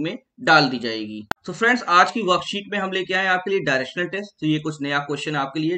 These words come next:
डायरेक्शन से रिलेटेड एप्टीट्यूड क्वेश्चंस होते हैं। साथ ही साथ लाए हैं ब्लड रिलेशनशिप, जिसकी बहुत से क्वेश्चन आने की संभावना बनी रहती है,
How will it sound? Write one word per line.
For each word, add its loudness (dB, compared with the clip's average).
डायरेक्शन -2
से -8
रिलेटेड -4
एप्टीट्यूड -6
क्वेश्चंस -8
होते -10
हैं। -12
साथ -2
ही -4
साथ -2
लाए 2
हैं -4
ब्लड 4
रिलेशनशिप, -2
जिसकी -4
बहुत 0
से -6
क्वेश्चन -4
आने -2
की -8
संभावना -4
बनी -4
रहती -4
है, -6